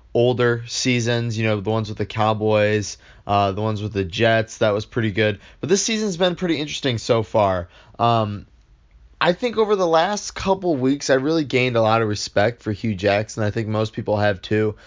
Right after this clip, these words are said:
Um, you know, you saw it the first episode. Um, you know, he, his mom and brother died in, like, a span of two weeks,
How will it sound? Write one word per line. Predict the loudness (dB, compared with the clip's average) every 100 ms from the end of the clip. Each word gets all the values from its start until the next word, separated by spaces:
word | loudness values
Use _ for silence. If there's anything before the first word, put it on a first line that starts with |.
| -20 -6
Um, | -2 0
you | 0
know, | -2
you | -2
saw | 2 2
it | 2
the | -2
first | -2 -2 0
episode. | -4 0 2 2 2 -6 -20 -8
Um, | 0 2 2 -4 -12 -16 _ _ _ -12
you | -4 0
know, | 0
he, | 0 -2
his | -2 -4 0
mom | 2 2 2
and | 0 0
brother | 2 2 0
died | 2 2 2 0
in, | -4
like, | -6
a | -6
span | -4 -2 -2
of | -4
two | -4 -2
weeks, | -2 -2 -6